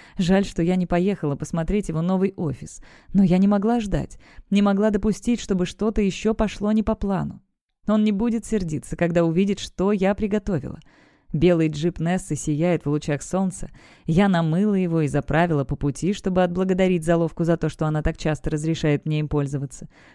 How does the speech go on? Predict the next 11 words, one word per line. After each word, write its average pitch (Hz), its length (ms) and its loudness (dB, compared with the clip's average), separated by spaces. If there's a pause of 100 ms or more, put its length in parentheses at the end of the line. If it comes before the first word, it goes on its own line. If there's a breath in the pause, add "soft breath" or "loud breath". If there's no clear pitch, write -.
(140 soft breath)
Я 170 160 4
даже 202 200 4
пропылесосила 202 800 2
сиденье 170 720 0
и - 20 0
выкинула 175 460 0
все 208 160 -4
пустые 202 400 -2
бутылки 190 540 -4
из-под 139 260 -2
воды. 135 360 -2